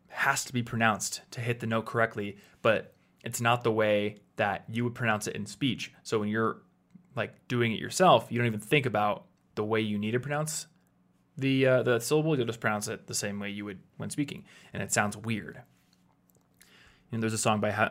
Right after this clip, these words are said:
like, Hands Like Houses, and there's a, just, like, an instance where he says, like, the word "to," but it's a really, really high note. So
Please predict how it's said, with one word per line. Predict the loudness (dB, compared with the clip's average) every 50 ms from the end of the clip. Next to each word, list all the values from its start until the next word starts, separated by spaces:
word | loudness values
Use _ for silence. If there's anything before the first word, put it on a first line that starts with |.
| 2
like, | 0 0 0
Hands | 0 0 0 2
Like | 0 2
Houses, | 2 2 2 2 0 -2 -2 -2 -4
and | -4 -4 -2 -2 -2
there's | -2 -2 -2
a, | -4 -4
just, | -6 -6 -6 -4 -4
like, | -6 -6 -8 -14 _ -16 -10 -6
an | -4 -4
instance | -4 -4 -4 -4 -6 -6 -4
where | -2 -2 -2
he | -2 -4
says, | -4 -2 -4 -4 -4
like, | -6 -8 -8 -12 _ _ _ _ _ _ -6
the | -2
word | 0 0 0 0 -2 -6
"to," | -6 -2 -2 -2 -2 -2 -6 -10 -14 -18 _ _ _ 0
but | 0 0
it's | 0 -2
a |
really, | -2 0 2 2 2
really | 4 2 2
high | 2 4 4 4 4
note. | 2 0 -2 -4 -6 -8 -14 -20 -20 _ -4
So | 0 2 2 2 2 -2 -4